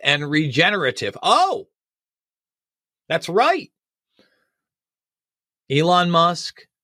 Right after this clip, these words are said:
Tesla, not just a car company. Let's not forget,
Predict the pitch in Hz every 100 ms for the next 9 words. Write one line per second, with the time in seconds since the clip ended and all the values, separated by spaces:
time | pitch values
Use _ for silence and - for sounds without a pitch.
0 | _ - 165 156 - 180 160 - 117 120
1 | 139 143 160 - - 160 160 - 165 156
2 | 160 160 - _ _ _ _ _ - 127
3 | 147 151 147 143 143 151 -